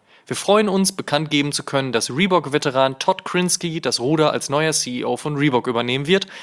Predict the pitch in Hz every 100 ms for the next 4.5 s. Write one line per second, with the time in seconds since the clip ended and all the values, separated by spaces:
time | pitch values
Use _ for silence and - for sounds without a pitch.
0 | - - 127 123 113 127 120 120 - 147
1 | 170 175 - 135 127 131 117 120 120 117
2 | 120 - 160 170 156 131 120 110 113 -
3 | 120 117 - 151 117 120 98 92 - -
4 | 120 143 123 117